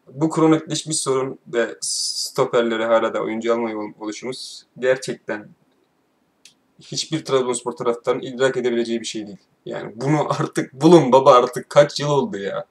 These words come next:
Bu t-, bu siz geldiğinizde de aynı sorun vardı bak. Yönetime geldiğinizde düzeltmeniz gereken sorunu üç yıl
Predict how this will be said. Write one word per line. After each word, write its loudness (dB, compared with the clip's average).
Bu 4
t-, -8
bu 0
siz 2
geldiğinizde 8
de 10
aynı 8
sorun 0
vardı -6
bak. -10
Yönetime 0
geldiğinizde 2
düzeltmeniz 4
gereken 2
sorunu 0
üç -2
yıl -6